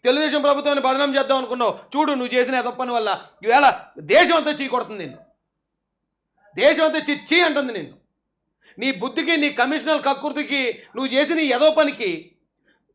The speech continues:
వంద కోట్ల మంది ఆరాధిస్తారట. తిరుమల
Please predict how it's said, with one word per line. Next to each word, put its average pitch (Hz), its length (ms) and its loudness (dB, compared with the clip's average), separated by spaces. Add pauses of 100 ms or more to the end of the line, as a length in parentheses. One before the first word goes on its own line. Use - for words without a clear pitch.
(140)
వంద 220 360 -6 (220)
కోట్ల 285 400 2
మంది 320 260 0 (880)
ఆరాధిస్తారట. 277 640 0 (1700)
తిరుమల 277 300 2